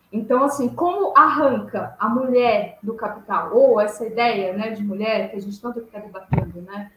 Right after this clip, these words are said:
esse conceito que foi colocado, comprimido, né, e, e, e fica perpassando e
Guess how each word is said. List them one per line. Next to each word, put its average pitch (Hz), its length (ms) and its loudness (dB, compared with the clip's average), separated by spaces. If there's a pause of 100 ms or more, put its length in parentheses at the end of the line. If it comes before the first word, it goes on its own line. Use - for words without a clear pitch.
(140)
esse 196 180 -6
conceito 262 560 -4
que 277 120 -12
foi 233 260 0
colocado, 254 680 4
comprimido, 226 680 -6
né, 208 280 -4 (400)
e, 240 280 -2
e, 233 440 2
e 226 60 -6
fica 233 260 -6
perpassando 247 880 0
e 247 580 -4